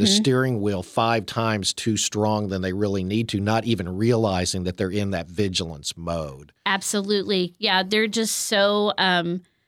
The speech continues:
Speaker 1: focused and they're so hyper aroused that they,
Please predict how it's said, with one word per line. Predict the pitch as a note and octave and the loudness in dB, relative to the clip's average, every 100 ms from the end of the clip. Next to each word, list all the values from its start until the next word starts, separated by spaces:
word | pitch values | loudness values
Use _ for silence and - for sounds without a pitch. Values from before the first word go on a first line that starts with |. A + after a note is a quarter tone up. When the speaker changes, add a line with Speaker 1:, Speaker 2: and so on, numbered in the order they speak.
| _ _ _ - | _ _ _ 0
Speaker 1:
focused | A#3 A3 C4 D4+ D4 - - - - - | 0 2 2 2 0 -6 -10 -16 -14 -2
and | G#3 | 0
they're | G3+ | 2
so | G#3 - A3 A3 | 0 2 2 2
hyper | G#3 - A3 G#3 A3 G3+ | 0 0 0 2 2 2
aroused | F#3 F3+ F3+ F#3+ G3+ G3+ | 2 2 2 2 0 -2
that | F#3+ F#3 | -6 -4
they, | - | -6